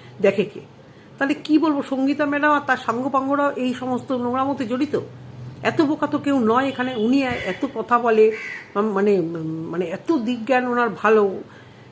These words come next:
এডুকেটেড, সমস্ত দিকে ওনার সোর্স আছে। যে ওয়াইটিতে উনি কী করতে পারলো, কোন সমস্যাটা সমাধান হলো এতদিন পরে, আমি তো এটাই বুঝতে পারছি না।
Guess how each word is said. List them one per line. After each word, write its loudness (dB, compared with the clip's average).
এডুকেটেড, 4
সমস্ত 0
দিকে -2
ওনার 2
সোর্স -4
আছে। 2
যে 0
ওয়াইটিতে 2
উনি 2
কী 0
করতে -2
পারলো, -2
কোন 4
সমস্যাটা -4
সমাধান -2
হলো 2
এতদিন -2
পরে, -2
আমি 0
তো -2
এটাই 0
বুঝতে -4
পারছি -10
না। -10